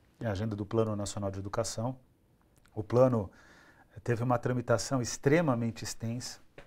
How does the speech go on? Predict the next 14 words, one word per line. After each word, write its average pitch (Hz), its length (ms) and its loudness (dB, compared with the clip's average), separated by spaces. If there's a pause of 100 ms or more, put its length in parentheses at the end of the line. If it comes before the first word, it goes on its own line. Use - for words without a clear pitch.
(160)
né, 110 160 -4
então, 113 280 -4
em 117 80 -4
que 113 240 -6
todas 139 400 4
as 107 200 -2
vozes 107 420 2
se - 100 -8
pronunciaram, 104 760 -4 (600)
inclusive 131 460 4
as 131 100 10
vozes 117 400 6
ultraconservadoras, 110 1400 0 (300)
ultraliberais, 117 920 0